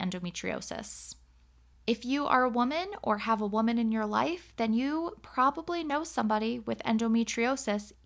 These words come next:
even if they themselves don't know that they have endometriosis. Today, I'm speaking with Alyssa Chavez about endometriosis. She's going to share her expertise as well as her personal journey with endometriosis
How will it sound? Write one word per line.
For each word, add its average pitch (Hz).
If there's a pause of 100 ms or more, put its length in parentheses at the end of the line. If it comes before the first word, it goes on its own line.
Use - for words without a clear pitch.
(120)
even 285
if 349
they 262
themselves 262
don't 240
know 226
that 180
they 175
have 180
endometriosis. 170 (640)
Today, 285
I'm 311
speaking 285
with 254
Alyssa 233
Chavez 269
about 247
endometriosis. 269 (240)
She's 269
going 269
to 277
share 254
her 262
expertise 247
as 233
well 226
as -
her 226
personal 254
journey 220
with 220
endometriosis 214